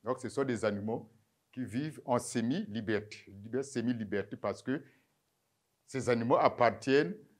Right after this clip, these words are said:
à quelqu'un. Donc, mais pour les nourrir, ce sont les animaux eux-mêmes qui se débrouillent dans la nature. Troisième caractère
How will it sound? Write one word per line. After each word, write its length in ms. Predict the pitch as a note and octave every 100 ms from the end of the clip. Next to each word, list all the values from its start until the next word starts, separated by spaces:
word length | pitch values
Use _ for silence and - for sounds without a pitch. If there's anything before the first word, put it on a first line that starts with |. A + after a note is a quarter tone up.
| _ -
à 140 | C3 B2+
quelqu'un. 520 | B2 A#2+ A#2 B2+ - - _
Donc, 300 | A#2 C#3 C#3+ E3+ - _ _
mais 340 | F#2+ B2+ G3 - - _ _ _
pour 200 | - F3
les 120 | E3 D#3
nourrir, 420 | D3 C#3+ F3 A3+ - _ _ -
ce 120 | B2+
sont 140 | F#3+
les 200 | F#3 C#3
animaux 320 | D3 D3+ F#3
eux-mêmes 420 | E3+ A3 G3+ A3 G3+
qui 100 | G#3+
se 120 | G#3
débrouillent 580 | E3+ D3 C#3+ D#3+ D#3 - _ _
dans 120 | - F#3
la 120 | E3+
nature. 460 | D3 C#3 C#3 C#3 D3+ _ _ _ _ _ _ _ _ _ _ _ _ _ _ _ _ _ _ -
Troisième 680 | A#3+ A#3 E3 A3 E3+ B2+ G2 - - _ _ _ _ - _ _ _ _ _ _ _
caractère 800 | E3+ F3+ F3+ - G3+ F3+ C#3+ A#2